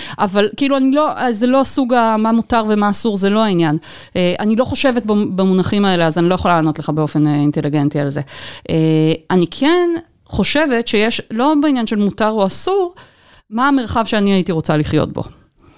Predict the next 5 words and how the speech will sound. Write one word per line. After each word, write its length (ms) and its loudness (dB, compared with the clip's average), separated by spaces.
וזה 340 0
מה 100 2
שמעניין 500 2
אותי 280 -2
כרגע. 480 0